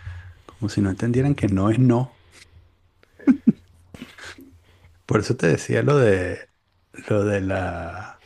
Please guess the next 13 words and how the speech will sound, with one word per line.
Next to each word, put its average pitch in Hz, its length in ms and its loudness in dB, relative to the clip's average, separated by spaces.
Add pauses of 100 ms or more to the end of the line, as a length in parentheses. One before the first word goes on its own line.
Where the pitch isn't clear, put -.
(480)
eh, 139 180 -12 (280)
lo 107 60 -2
de 98 80 -2
la 95 80 -2
anexión 98 540 0
de, 113 600 0 (1400)
de 104 240 2
Checoslovaquia 104 800 0
y 123 40 4
la 117 100 4
invasión 101 320 0
de 101 60 -6
Polonia. 120 520 0